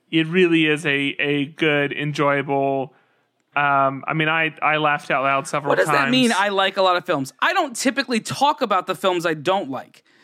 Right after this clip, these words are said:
Speaker 2: unless I so much don't like them
Speaker 1: I just
Speaker 2: that I
Speaker 1: feel
Speaker 2: have
Speaker 1: like
Speaker 2: to talk about them, like, Sorry to Bother You.
Speaker 1: I
Speaker 2: That
Speaker 1: just
Speaker 2: film was
Speaker 1: feel
Speaker 2: trash
Speaker 1: like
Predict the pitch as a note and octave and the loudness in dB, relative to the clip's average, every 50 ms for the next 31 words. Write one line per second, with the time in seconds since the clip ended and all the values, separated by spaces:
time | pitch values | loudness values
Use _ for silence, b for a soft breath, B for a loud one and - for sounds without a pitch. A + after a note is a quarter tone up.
0 | B B B B - G3 A#3 B3+ C4 A#3+ B3+ A#3+ A3 G3+ - - - - B3 A#3+ | B B B B -2 -2 0 0 0 0 0 -2 -2 -2 -4 -8 -2 0 2 2
1 | A#3+ A#3+ A#3+ A3+ A3+ A#3 A#3+ - - D#3+ D3+ F#3+ F3+ F3 D#3+ D3+ D#3 D3+ D3 C#3+ | 2 2 2 2 0 0 0 -2 -6 -2 0 0 2 2 2 0 0 0 -2 -4
2 | - - D3+ C#3 C3 C3+ B3 A3 - C4 - - - - - C4+ C#4+ D4 C#4+ - | -4 -4 -2 -2 -2 -2 -4 -4 -4 -6 -4 -6 -6 -2 2 2 4 4 4 2
3 | C4 B3+ B3 B3 A3+ - G#3 G#3 - G3 F#3+ F#3 F3 - F#3+ F3 E3+ E3 D#3+ C#3+ | 2 2 0 -2 0 0 0 0 0 0 0 0 0 0 -2 0 0 -2 -2 -2
4 | - - G#3 F#3+ F3+ F3+ F3+ E3 E3 D#3 F3 E3+ D#3+ D3 C3+ B2+ A#2+ A2+ - - | -4 -2 0 2 4 2 2 2 0 2 2 2 2 0 -2 -6 -10 -12 -14 -20
5 | - _ _ _ _ - G#3 G#3 A3 A#3 G#3+ G#3 F#3+ F3+ F3 B3+ B3+ C4 B3+ B3+ | -20 _ _ _ _ 0 0 0 2 2 2 0 2 2 2 2 2 2 2 2
6 | B3+ B3 A#3 A3 G#3 F3 D#3 - - - - - - | 0 0 2 2 2 2 2 -2 -4 -10 -16 -20 -20